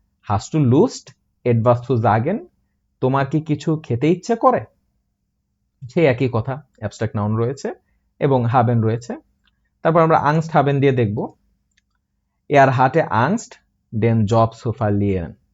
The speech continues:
তার চাকরি হারানোর ভয় ছিল। তো এটা আমরা একটু, আহ, অন্য ফর্মে নিয়েছি, প্রেটাকেটম ফর্মে। আহ, অতীতকাল,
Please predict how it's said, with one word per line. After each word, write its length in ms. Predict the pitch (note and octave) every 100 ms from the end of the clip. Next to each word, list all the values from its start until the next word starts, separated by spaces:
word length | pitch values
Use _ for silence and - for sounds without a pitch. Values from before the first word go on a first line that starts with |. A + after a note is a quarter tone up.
| _ _ _ _ _
তার 180 | B2+ C#3 F3
চাকরি 460 | C#3+ B2+ - D3+ D#3
হারানোর 500 | A#2+ A#2 B2+ E3+ A3+
ভয় 360 | A2 A#2 A#2 A2
ছিল। 300 | - D#3 A2+ - _ _ _ _ _ _ -
তো 60 | E3
এটা 240 | E3 F3
আমরা 200 | E3+ D#3+
একটু, 460 | D#3 D#3+ D3+ C#3 -
আহ, 400 | A#2 A2 G#2+ F#2+ - _ _ -
অন্য 220 | C#3 C#3+
ফর্মে 300 | - B2+ A#2+
নিয়েছি, 240 | A#2+ B2
প্রেটাকেটম 500 | F3 C#3+ C#3 B2+ B2
ফর্মে। 340 | A#2 A2 A#2+ C4 _ _ _ _
আহ, 300 | A#2 A2+ -
অতীতকাল, 500 | D#3+ D#3 - A#2+ C#3+